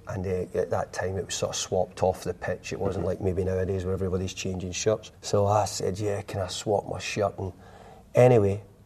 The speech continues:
Speaker 1: I get number fourteen
Speaker 2: Hmm.
Speaker 1: jersey back, and I'm saying, "Great. I'm gonna tell everybody this is Johan Cruyff shirt." But then it's one to eleven. And it was one of these things I never thought much of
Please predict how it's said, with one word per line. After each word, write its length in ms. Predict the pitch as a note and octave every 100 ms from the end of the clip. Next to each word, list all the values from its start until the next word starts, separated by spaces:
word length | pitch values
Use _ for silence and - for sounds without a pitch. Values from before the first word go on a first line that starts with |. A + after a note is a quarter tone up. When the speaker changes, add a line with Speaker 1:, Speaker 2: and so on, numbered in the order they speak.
| - -
Speaker 1:
I 80 | A2
get 200 | G#2 F#2+ - -
number 240 | G2 G2
fourteen 460 | - G2+ F#2 F2+ G2
Speaker 2:
Hmm. 40 |
Speaker 1:
jersey 340 | F2+ G#2 G2+ G2
back, 300 | A2 A#2+ B2+ G#2+
and 80 | G#2+
I'm 160 | A2+
saying, 340 | - - A2+ G2+ - - -
"Great. 480 | - F#2+ G2 G2 G2 - - - - - -
I'm 100 | G2+
gonna 180 | A2+ G#2
tell 320 | - F#2+ F#2
everybody 400 | - F#2 A2 F#2+
this 200 | F#2+ -
is 100 | F#2
Johan 420 | G2+ F#2+ F2 F#2+
Cruyff 340 | G2 - A#2+ B2+
shirt." 320 | - A2 - - - - - -
But 220 | G2+ -
then 300 | G#2+ G2+ F2+ - - - - - - -
it's 180 | A2 -
one 220 | A2 A2
to 140 | - G2
eleven. 460 | G#2 G#2+ B2 A#2 - - - - - -
And 140 | B2
it 60 | A2
was 120 | A#2
one 160 | C#3
of 80 | B2+
these 220 | A2+ G#2
things 260 | - G#2 -
I 40 |
never 200 | G#2 G#2 G#2
thought 260 | - F#2
much 260 | G2 - -
of 320 | A2+ A#2 -